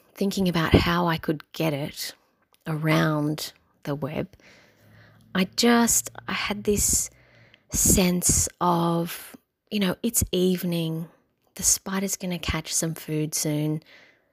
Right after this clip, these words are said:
I'm not gonna risk knocking out the web so, you know, so it has to redo it,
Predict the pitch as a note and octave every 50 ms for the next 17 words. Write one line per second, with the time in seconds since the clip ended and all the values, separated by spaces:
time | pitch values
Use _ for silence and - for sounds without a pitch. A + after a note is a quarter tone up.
0 | _ _ _ _ _ _ _ _ _ _ _ _ _ - - F3+ G3 G3 F#3+ F#3
1 | F3+ - - G3 G3 F#3+ F#3 F3 E3+ - _ _ _ _ _ _ _ _ _ _
2 | _ _ - F3+ F3+ F#3 F3 E3+ E3+ D#3+ - - - - - - - - - -
3 | - _ _ _ _ _ _ _ _ _ _ _ _ _ _ _ _ _ _ _
4 | _ - G#3+ A3+ A3+ G#3+ - A#3 A#3 A3+ G#3+ G3 G3 G3 - G3+ G3+ F3+ D#3+ D#3
5 | D3 D3+ D#3 D#3 D#3+ D3+ - - - - - - D3+ D3 D3+ D3+ D3 D3 D3 D3
6 | D3 D3 C3+ B2+ - - _ _ _ _ _ _ _ _ _ - - F#3 F3+ D#3+
7 | C3+ - - _ _ - - - F3 E3 D3+ - - E3+ - - - D#3+ D#3 D#3
8 | D#3 D3+ C#3+ - B2+ A#2+ G2+ G#2+ A#2 -